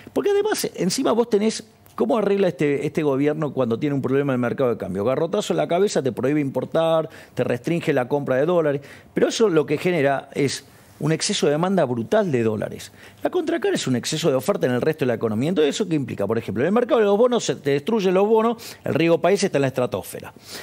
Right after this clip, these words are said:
Esa tasa de interés enorme, ¿qué hace? Te descoordina ahorro e inversión. Fíjate que el nivel de actividad, no solo que está en los niveles del, del dos mil once, en términos per cápita <clears throat> estamos trece por ciento abajo,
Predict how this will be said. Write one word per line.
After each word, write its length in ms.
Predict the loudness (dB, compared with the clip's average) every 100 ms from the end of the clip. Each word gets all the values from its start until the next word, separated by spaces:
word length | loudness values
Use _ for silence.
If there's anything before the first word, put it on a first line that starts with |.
| -6
Esa 220 | -2 2 2
tasa 220 | 2 2
de 60 | 2
interés 320 | 4 2 4
enorme, 340 | 2 2 2
¿qué 80 | 0
hace? 200 | -2 -2
Te 100 | 0
descoordina 560 | 0 0 0 0 2 2
ahorro 240 | 4 2
e 20 |
inversión. 500 | 2 0 2 0 0 -4 -12 -20 -20 -8
Fíjate 360 | -2 0 2 2
que 100 | 2
el 80 | 2
nivel 220 | 2 2
de 80 | 0
actividad, 460 | 0 2 4 4
no 180 | 2 0
solo 200 | 2 0
que 60 | 0
está 160 | 2
en 60 | 2
los 100 | 2
niveles 400 | 2 2 4 2
del, 320 | 0 -2 -4
del 160 | -2 0
dos 100 | 2
mil 160 | 2
once, 460 | 4 2 0 0 -2
en 100 | -2
términos 300 | -2 -2 -2
per 140 | 0
cápita 340 | 2 2 2 -2
<clears throat> 60 |
estamos 260 | -2 -2 -2
trece 260 | -2 -4
por 140 | -4 -4
ciento 240 | -2 0
abajo, 400 | 2 2 0 -4